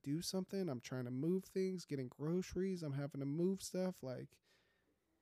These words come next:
it's not suiting what I wanna do, and I can't put a surfboard on top of it. I can't put my bikes on top of it. It's just not working for what I wanna do, and I have to take my bikes apart to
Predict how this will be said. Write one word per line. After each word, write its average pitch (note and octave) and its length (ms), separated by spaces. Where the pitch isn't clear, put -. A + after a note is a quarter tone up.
it's - 220
not G3+ 180
suiting F#3+ 400
what C#3 140
I C#3 80
wanna D3+ 220
do, C#3+ 260
and A#2 80
I C3+ 80
can't G3+ 340
put - 120
a A2 40
surfboard A#2+ 540
on A#2 140
top B2+ 260
of C3 140
it. C3 80
I D#3+ 100
can't A3+ 280
put B2 120
my A2+ 140
bikes A#2 400
on A#2+ 120
top C3 360
of C#3 100
it. C3+ 140
It's - 180
just - 180
not F#3 220
working D#3+ 380
for C3 160
what C#3 160
I D#3 40
wanna D3 260
do, E3 420
and B2+ 100
I D3 100
have D#3+ 120
to - 80
take E3+ 200
my B2 120
bikes D3 340
apart D#3+ 320
to - 80